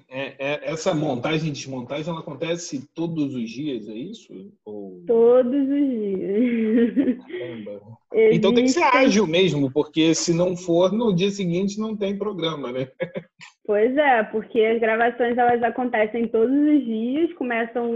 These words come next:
Speaker 2: uma da tarde, vão, vai até às nove da noite. E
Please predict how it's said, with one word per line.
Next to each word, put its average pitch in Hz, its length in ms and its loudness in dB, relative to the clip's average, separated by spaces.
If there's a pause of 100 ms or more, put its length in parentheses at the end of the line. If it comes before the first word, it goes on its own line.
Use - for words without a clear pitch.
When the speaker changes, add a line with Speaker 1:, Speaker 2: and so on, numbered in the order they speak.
Speaker 2:
uma 269 200 0
da 254 160 2
tarde, 262 600 0
vão, 240 380 -2
vai 220 220 0
até 226 300 0
às 220 100 -4
nove 214 340 -2
da 208 160 -2
noite. 208 440 0 (680)
E 240 960 2